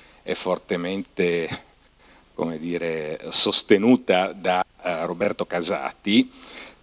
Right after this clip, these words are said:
Protetto da cosa? Protetto da strumenti, da terminali che hanno obiettivi commerciali molto precisi, che non necessariamente sono, eh, funzionali a quella che deve essere l'attività didattica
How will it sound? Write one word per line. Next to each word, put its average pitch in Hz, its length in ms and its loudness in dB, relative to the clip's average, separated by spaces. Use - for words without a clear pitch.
Protetto 190 380 2
da - 180 -2
cosa? 87 460 2
Protetto 147 1200 4
da 104 220 0
strumenti, 113 1120 4
da 98 120 0
terminali 104 1160 0
che - 180 -2
hanno 95 600 -2
obiettivi 98 840 0
commerciali 101 720 0
molto 95 320 -2
precisi, 107 640 2
che 104 140 -4
non 92 520 -4
necessariamente 92 920 -2
sono, 92 640 0
eh, 90 840 -2
funzionali 117 1160 4
a 117 120 -2
quella 110 260 6
che 107 100 0
deve 95 180 0
essere 95 280 2
l'attività 85 480 0
didattica 78 840 -4